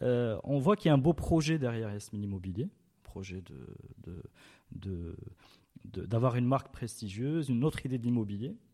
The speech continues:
Et puis, il y a finalement que, ce qu'on, ce qu'on trouve dans ré-, la réalité. Et j'aimerais avoir ton retour d'expérience là-dessus. Comment on part d'une, d'une, d'une vision sur le papier, d'une idée,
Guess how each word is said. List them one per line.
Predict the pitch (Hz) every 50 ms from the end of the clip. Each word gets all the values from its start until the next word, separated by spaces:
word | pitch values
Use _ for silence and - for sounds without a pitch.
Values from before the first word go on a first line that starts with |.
| _ -
Et | 131 127
puis, | 123 - - 151 175 202 226 - -
il | - 117 113
y | 131 143
a | 156 160 165 165 - - -
finalement | - - 127 123 120 120 147 165
que, | 156 - - - - - -
ce | - -
qu'on, | - - 135 127 120 120 117 117 110 110 107
ce | - -
qu'on | - 120
trouve | - - 160 135
dans | 131 127
ré-, | 123 123 135 131 123 -
la | - 127 120
réalité. | 113 123 135 127 117 120 - - 104 -
Et | 113
j'aimerais | 113 131 156
avoir | 165 196 208
ton | - 180 151 151
retour | - - - 160 156
d'expérience | 147 143 - - 127 143 147 143 -
là-dessus. | 131 120 - - - 123 117 - - _ _
Comment | - 156 170 196 190
on |
part | 185 - 175 165 147
d'une, | 131 139 143 135 131 127 120 117 110 104 98 - - - - - - - - - -
d'une, | 104 104 127 123 120 123 120 113
d'une | 104 104 135 147
vision | 151 160 127 110 123 165 226 - - - _ _ _ _ _
sur | - - 123
le | 123 131
papier, | 127 - 117 110 - 147 175 233 - _ _ _ _ _ _ _ _ -
d'une | 92 95 147 175
idée, | 180 147 110 127 160 226